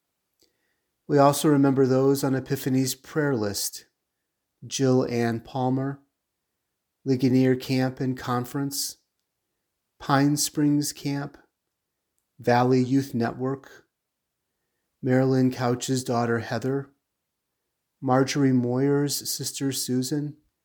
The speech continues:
Wendy Lint's son Scott, Beth Gerald's friend Danielle, and those among us who have asked for anonymous prayer.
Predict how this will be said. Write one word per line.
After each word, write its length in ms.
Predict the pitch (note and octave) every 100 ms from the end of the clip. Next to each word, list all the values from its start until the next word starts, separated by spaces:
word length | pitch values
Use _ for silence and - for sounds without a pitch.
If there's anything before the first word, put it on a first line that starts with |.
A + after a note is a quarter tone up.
| _ _ _ _ _ _ _
Wendy 380 | D3 D3 C#3+ C3+
Lint's 320 | C3+ D3 D3
son 500 | - - C#3 C#3 C#3
Scott, 540 | - - A2 A#2 C#3 - _ _ _ _ _ _ _ _ _ _ _ -
Beth 260 | B2+ B2 -
Gerald's 560 | - C3 C3 C3 B2+
friend 340 | - C3+ B2+ B2+
Danielle, 760 | A#2+ A#2 A#2 A#2 B2 C3 B2+ _ _ _ _ _ _ _ _ _ _
and 120 | C3 C3
those 260 | D#3 D#3+
among 360 | D#3+ D3 D3 D3+
us 200 | D3 -
who 100 | D3
have 100 | B2+
asked 460 | A#2+ C3 C3+ -
for 380 | - - C#3 C3+
anonymous 760 | B2+ C3+ C3 C3 B2 G#2+ G#2 -
prayer. 500 | - - G#2 G2+